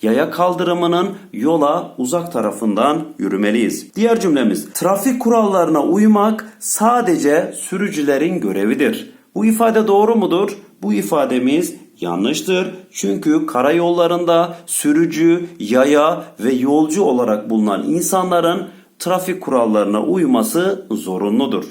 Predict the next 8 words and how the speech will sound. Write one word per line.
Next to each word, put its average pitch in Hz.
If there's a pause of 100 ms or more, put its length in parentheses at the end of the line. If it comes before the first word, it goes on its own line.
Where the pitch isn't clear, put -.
(120)
Kazalara 113
sebep 139
olmamak 107
için. - (180)
Doğru 208
yanlışlı 240
son 240
cümlemiz, 147